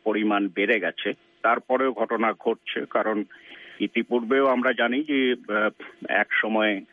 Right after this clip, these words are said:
আইআরএ যারা, আহ, আতঙ্ক সৃষ্টির চেষ্টা করেছিল, আহ, সে, তারা উনিশশো চুরাশি সালের, আহ, ব্রাইটন বোমের কথা আমাদের মনে আছে।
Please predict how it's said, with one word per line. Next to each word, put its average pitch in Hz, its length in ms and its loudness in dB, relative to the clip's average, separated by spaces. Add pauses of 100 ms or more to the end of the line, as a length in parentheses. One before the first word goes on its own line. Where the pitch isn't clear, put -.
(380)
আইআরএ 120 680 4
যারা, 104 400 2
আহ, 92 720 -4
আতঙ্ক 107 560 -2
সৃষ্টির - 480 -4
চেষ্টা 98 300 -2
করেছিল, 98 540 -4
আহ, - 920 -4 (120)
সে, 104 280 2
তারা 107 260 2
উনিশশো 110 440 0
চুরাশি 131 500 0 (100)
সালের, 117 300 2
আহ, 107 480 -4 (140)
ব্রাইটন 120 460 2
বোমের 107 300 0
কথা 98 220 -4
আমাদের 95 260 0
মনে 95 260 0
আছে। - 280 -4